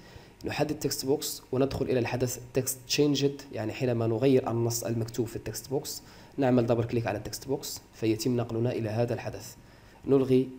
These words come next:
هذه النوافذ ونكتب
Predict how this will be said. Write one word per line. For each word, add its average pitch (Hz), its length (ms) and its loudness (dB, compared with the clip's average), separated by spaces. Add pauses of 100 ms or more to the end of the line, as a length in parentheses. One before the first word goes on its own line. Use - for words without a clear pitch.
هذه 113 480 -2 (200)
النوافذ 117 520 0 (1400)
ونكتب 135 400 2